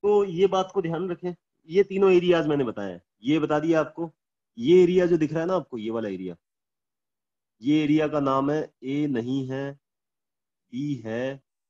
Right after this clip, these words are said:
सी नहीं है। ठीक है, ये सी के ऊपर bar है। हाँ, और similar वे में जो third portion है वो ये वाला है, ये वाला reason। इस area का नाम हो जाएगा ए नहीं है, B नहीं है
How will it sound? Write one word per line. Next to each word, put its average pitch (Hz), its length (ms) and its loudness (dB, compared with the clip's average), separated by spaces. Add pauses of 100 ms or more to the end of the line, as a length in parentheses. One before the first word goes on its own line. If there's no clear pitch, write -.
(380)
सी 143 280 -10
नहीं 98 300 -6
है। 80 80 -20
ठीक - 560 -20
है, 160 80 -14 (1080)
ये 117 80 -10
सी 143 220 -10
के 147 120 -4
ऊपर 139 220 -4
bar 98 260 -6
है। 82 80 -18 (1400)
हाँ, 92 140 -20 (640)
और 127 100 -14
similar 170 320 -2
वे 175 140 2
में 175 140 2
जो 160 140 0
third 156 340 -2
portion 160 340 -4
है 131 240 -6 (120)
वो 123 60 -8
ये 131 160 -2
वाला 120 220 -4
है, 78 160 -16 (680)
ये 120 120 -4
वाला 117 200 -4
reason। 85 300 -12 (420)
इस 127 140 -16
area 135 240 -2
का 131 100 -4
नाम 127 180 -2
हो 123 80 -4
जाएगा 131 280 -4 (100)
ए 131 200 -2
नहीं 123 320 -4
है, 127 200 -10 (1160)
B 123 160 -4
नहीं 120 340 -4
है 123 320 -10